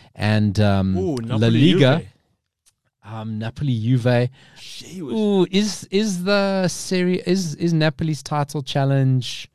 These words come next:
Speaker 2: Oh, you think it's slowing down?
Speaker 1: Oh,
Speaker 2: You, you,
Speaker 1: man.
Speaker 2: you think it's losing steam?
Speaker 1: So listen, they lost to, uh, Inter Milan, who
Speaker 2: Yes.
Speaker 1: looked good.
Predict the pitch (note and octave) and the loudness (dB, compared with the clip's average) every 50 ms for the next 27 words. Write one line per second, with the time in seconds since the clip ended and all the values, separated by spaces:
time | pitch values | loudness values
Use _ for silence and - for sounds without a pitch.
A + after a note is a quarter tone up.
0 | _ - C#3+ C#3+ C#3+ C3+ C3+ C3+ B2+ D3+ D3+ C3+ D3 - - - D#3 D3 C#3+ B2+ | _ -8 -6 -4 -2 0 -2 -2 -4 -4 -8 -8 -10 -10 -10 -10 -10 -10 -8 -8
1 | D#3 D3+ B2+ A2 G2 C#3 C3 B2 A#2 A2+ A2+ C3 C#3 C3+ A#2+ G#2+ G#2+ B2 C3+ C#3 | -8 -8 -6 -6 -2 2 4 4 4 4 4 4 4 6 4 4 2 0 -2 -2
2 | C#3 D3+ C#3 C#3+ - - D3+ C#3+ C#3+ D3 B2 - E3+ C3+ G2 F2 _ _ - - | -2 -4 -4 -6 -6 -4 -6 -4 -6 -8 -8 -6 -8 -8 -8 -10 _ _ -12 -4
3 | - A#2+ A#2 A#2 B2 B2+ - - A#2+ A2 G#2+ G#2 G2 G2 G#2 A#2 C3+ C3 - - | 0 0 2 2 2 2 2 2 2 2 2 2 2 2 2 2 2 0 -2 -10
4 | - - - - C#3+ A#2+ A2+ G#2+ G#2 G2 F#2+ F#2 F2+ F2 E2+ E2+ E2+ E2 E2+ _ | -12 -8 -2 0 2 4 4 2 2 0 -2 -2 -2 -4 -4 -6 -6 -8 -10 _
5 | _ _ _ - A2 G#2 F#2+ - G#2 F#2+ F2+ E2+ E2+ E2 E2 E2+ F#2 G#2+ A#2 _ | _ _ _ -6 -6 -6 -4 -2 -2 -2 -2 -2 -4 -4 -6 -6 -8 -10 -10 _
6 | _ - G#2 G#2+ G2+ G#2+ A#2 A#2 - - - - F2+ E2 E2+ - | _ -2 -2 0 2 2 0 0 -4 -10 -6 -4 -4 -4 -6 -10